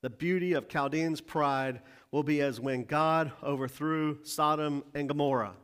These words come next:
All right, question for you. How did God overthrow Sodom and Gomorrah? Yeah, fire and brimstone, right?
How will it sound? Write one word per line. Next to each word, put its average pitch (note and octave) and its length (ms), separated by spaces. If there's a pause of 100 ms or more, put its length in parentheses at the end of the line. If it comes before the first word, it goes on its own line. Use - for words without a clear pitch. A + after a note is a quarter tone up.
(1400)
All C#3+ 140
right, C#3+ 260 (140)
question D3+ 360
for A#2 200
you. A2 60
How D3+ 180
did D3+ 200
God C#3 380
overthrow C3 760
Sodom B2 580
and A#2 160
Gomorrah? A2+ 420 (3250)
Yeah, C3+ 280
fire C#3+ 320
and C3+ 100
brimstone, A2 480
right? B2+ 280